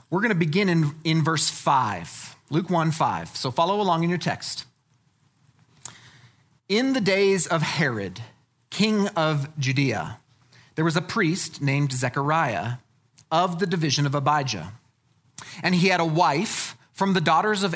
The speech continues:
Aaron, and her name was Elizabeth. And they were both righteous before God, walking blamelessly in all the commandments and statutes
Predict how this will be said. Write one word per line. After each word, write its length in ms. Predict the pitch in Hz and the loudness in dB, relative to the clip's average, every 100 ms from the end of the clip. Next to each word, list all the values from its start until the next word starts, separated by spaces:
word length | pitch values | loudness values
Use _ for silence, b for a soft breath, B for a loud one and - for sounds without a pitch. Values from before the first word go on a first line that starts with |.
| - | -2
Aaron, 420 | 170 151 135 143 | 0 2 2 0
and 160 | 165 160 | 0 0
her 200 | 175 247 | 0 0
name 240 | 165 160 | 2 2
was 440 | 131 127 131 143 - B B - | 2 2 2 0 -2 B B -4
Elizabeth. 760 | 165 214 156 107 - - - - _ _ _ _ _ _ | 0 2 0 -2 -8 -10 -14 -16 _ _ _ _ _ _
And 140 | - 170 | -2 2
they 60 | |
were 100 | 175 | 2
both 280 | 180 170 156 | 2 0 0
righteous 480 | 139 151 180 - - | 0 -2 0 -2 -2
before 340 | 254 - 233 | -2 -2 -2
God, 420 | 180 143 107 101 - _ _ _ _ _ - | 0 0 -2 -6 -12 _ _ _ _ _ -4
walking 440 | 139 165 185 165 | 0 0 2 2
blamelessly 920 | 143 143 156 196 220 226 - 214 214 185 | 2 0 0 0 0 2 2 2 -2 0
in 140 | 147 147 | -2 0
all 300 | 180 190 233 | 2 2 2
the 120 | 233 | -2
commandments 840 | - 226 190 185 180 165 190 185 - B B | -4 -2 0 2 0 0 2 2 2 B B
and 160 | B 143 | B 2
statutes 880 | - - 175 170 - 151 131 - | 2 2 0 -2 -2 -2 0 0